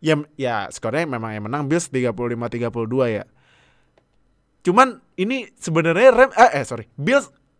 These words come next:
mimpin dua puluh delapan tiga. Nah, dikejar sama Rams. Nah, nyaris aja itu blue the lead terjadi nih.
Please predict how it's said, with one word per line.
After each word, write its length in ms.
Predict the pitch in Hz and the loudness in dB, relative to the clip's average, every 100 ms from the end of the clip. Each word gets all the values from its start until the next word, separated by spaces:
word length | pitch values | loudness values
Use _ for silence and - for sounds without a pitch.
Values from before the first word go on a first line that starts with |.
| _ _ | _ _
mimpin 400 | 180 180 254 240 | -2 0 -2 2
dua 80 | 202 | 4
puluh 320 | 196 175 175 | 6 4 6
delapan 320 | 170 175 170 | 6 4 -2
tiga. 320 | 135 113 123 - _ _ _ _ _ _ _ _ | -6 -6 -8 -8 _ _ _ _ _ _ _ _
Nah, 320 | 220 214 151 - | 6 6 4 -4
dikejar 560 | 170 - 311 320 294 269 | -4 -2 2 8 10 10
sama 480 | 277 269 269 269 277 | 10 10 10 8 8
Rams. 240 | 302 247 240 | 6 6 8
Nah, 320 | 233 220 202 | 10 10 6
nyaris 400 | 240 277 311 285 | 6 8 6 8
aja 160 | 277 269 | 8 8
itu 240 | 262 - - - _ _ _ _ | 4 2 0 -6 _ _ _ _
blue 320 | 160 170 269 277 | -2 6 8 8
the 160 | 269 | 8
lead 200 | 294 330 - _ _ _ _ | 6 2 -4 _ _ _ _
terjadi 560 | - 226 277 330 330 302 | 6 10 10 12 12 10
nih. 240 | 269 202 | 8 6